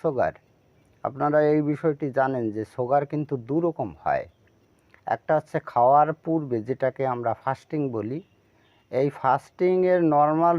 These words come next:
রেঞ্জ হবে সত্তর থেকে একশো দশ মিলিগ্রাম per deciliter। আর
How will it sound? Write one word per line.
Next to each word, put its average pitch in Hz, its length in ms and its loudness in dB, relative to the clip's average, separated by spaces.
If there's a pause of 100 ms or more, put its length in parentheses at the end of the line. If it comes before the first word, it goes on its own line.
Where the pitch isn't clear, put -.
রেঞ্জ 165 280 2
হবে 139 320 2 (400)
সত্তর 170 400 -6 (140)
থেকে 170 340 -2 (260)
একশো - 300 -4
দশ 139 320 2 (100)
মিলিগ্রাম 165 560 0 (100)
per 135 160 2 (120)
deciliter। 107 600 -10 (840)
আর 110 140 2